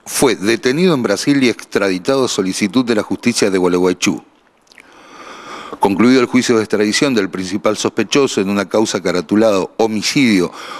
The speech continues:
ocurrido el veinticinco de diciembre del dos mil catorce en Gualeguaychú, el cual se encontraba detenido en una dependencia policial de la localidad de Foz do Iguazú, en Brasil,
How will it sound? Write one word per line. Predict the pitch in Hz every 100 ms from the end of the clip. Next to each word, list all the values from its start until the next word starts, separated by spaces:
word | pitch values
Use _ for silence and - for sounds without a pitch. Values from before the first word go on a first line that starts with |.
| -
ocurrido | 92 - 98 117 110
el |
veinticinco | 98 95 85 - 139 139 117
de | 110
diciembre | 104 - 131 117 90
del | 85
dos | 85
mil | 107
catorce | 101 92 107 101 -
en | 98
Gualeguaychú, | 90 90 90 98 139 117 - - - -
el | - 196
cual | 143 143
se | -
encontraba | 123 107 104 135
detenido | 127 104 110 131
en | 120
una | 120
dependencia | 110 - 95 113 117 104
policial | 87 92 - 123
de | 113 95
la | 85
localidad | 82 82 92 104
de |
Foz | 92 - 120 - -
do | 95
Iguazú, | 95 87 90 - 131
en | 87
Brasil, | 85 85 - 151 113